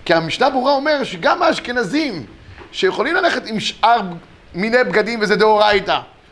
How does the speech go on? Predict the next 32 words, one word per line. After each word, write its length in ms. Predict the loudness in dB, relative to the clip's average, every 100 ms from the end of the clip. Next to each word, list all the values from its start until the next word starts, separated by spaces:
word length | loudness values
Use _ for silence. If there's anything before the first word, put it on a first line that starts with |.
| -20 -20 -12 -6
אבל 160 | -4
מן 120 | -2
הראוי 400 | 0 2 4 2
שילכו 320 | 2 -2 -4 -4
לכתחילה 400 | -6 -6 -2 -2
לפי, 240 | -2 -8 -8
לפי 320 | -8 -8 -8 -6
ב-, 80 |
ב-, 280 | -6 -4 -6 -4
ב-, 180 | -4 -4
ב-, 300 | -4 -4 -6
בצמר, 440 | -8 -2 -2 -2 -4 -6 -20 -20 -12
שזה 440 | -2 2 4 4
הדאורייתא 460 | 2 2 2 2 0
ודאי 280 | 0 0
לכולי 300 | 0 -4 0
עלמא. 260 | 0 0 -6 -12 -20 _ _ _ _ _ -18
אז 100 | -14
ה-, 220 | -12 -14 -14
הם, 120 | -16 -12
הם 80 | -10
ענו 140 | -8
שניהם 260 | -8 -8 -8
אותו 140 | -6
דבר, 220 | -4 -2
גם 140 | -2 -6
בחזון 300 | -6 -6 -6
איש, 80 | -8
גם 140 | -8
הם, 100 | -10 -14 -20 -20 -20 -6
חם 260 | -2 -2 -2
לנו. 200 | -8